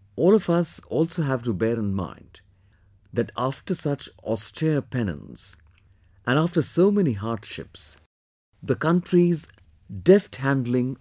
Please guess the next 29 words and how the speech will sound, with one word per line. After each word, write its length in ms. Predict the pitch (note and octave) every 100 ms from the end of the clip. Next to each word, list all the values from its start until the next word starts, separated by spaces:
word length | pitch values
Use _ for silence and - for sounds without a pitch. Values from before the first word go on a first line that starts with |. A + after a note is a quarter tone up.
| -
of 180 | G#2+
the 80 | A#2
situation 800 | G#2+ F#2+ G#2+ B2 A#2 F2+ C#2 C#2+ - _
should 300 | - C3+ F#2+
not 300 | G#2 B2+ G#2+
go 220 | G#2+ G2
in 140 | F2+ E2
vain. 440 | F#2+ D2 A1+ - _ _ _ _ _ _ A2+
We 160 | C3+
must 280 | C#3 C#3 -
not 340 | B2+ D3+ D#3+
let 280 | A#2 A#2 G2+
this 220 | G2 G2
fight 420 | - G2 F#2 F2+ -
weaken. 600 | F#2 G2+ G2+ D2+ A1+ G1+ _ _ _ _ _ _ _ _ -
Becoming 520 | A2+ G#2+ B2 C3 A#2+
careless 720 | G2 A#2+ B2 C#3 D3+ D#3 - - _ _ _ -
or 100 | A2+
lackadaisical 1040 | B2 A#2+ A2+ G2+ C3+ B2 G2 - C#2+ C2+ _ _ _ _ _ -
cannot 500 | A2 G2 G#2+ C3+ -
be 160 | A2+ F#2+
an 100 | E2
option. 560 | D#2 - - B1+ - - _ _ _ _ _ _ -
The 100 | A#2+
fight 320 | - C#3 F#3
against 380 | D3+ B2+ G2+ -
corona 560 | G#2+ A#2+ A#2 F2+ - - - _ _ - _ -
is 160 | G#2+
still 460 | - - C3+ D#2+ B1